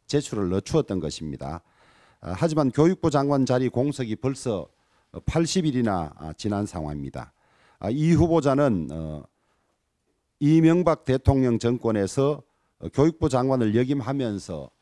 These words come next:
어, 전문성과 역량을 이미 검증받았습니다마는, 어, 야당이나 언론에서 제기한 의혹에 대해서 한 점 남김없이 후보께서 최대한 자료 제출하고,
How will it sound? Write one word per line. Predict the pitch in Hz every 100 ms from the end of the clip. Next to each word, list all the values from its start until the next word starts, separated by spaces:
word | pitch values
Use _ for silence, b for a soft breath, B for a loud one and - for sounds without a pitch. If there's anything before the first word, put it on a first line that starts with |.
| _ _ _
어, | - 98
전문성과 | - 117 120 139 135 165 151 120
역량을 | 139 147 143 117
이미 | 120 123 110 - - -
검증받았습니다마는, | 127 151 156 110 117 110 87 82 76 76 82 82 73 107 127 b b b b b
어, | 82
야당이나 | 92 113 156 156 143
언론에서 | 131 151 151 131 117
제기한 | 107 123 127 131 117
의혹에 | 127 131 110 104
대해서 | 101 95 - 90 71 _ _ _
한 | - 170 175
점 | 156 127
남김없이 | 101 123 135 147 120 - - 95 - _ -
후보께서 | 151 147 139 120 120
최대한 | - - 160 165 151 117 82 - _ _ _
자료 | - 104 117 120
제출하고, | 143 143 127 104 101 120 143 -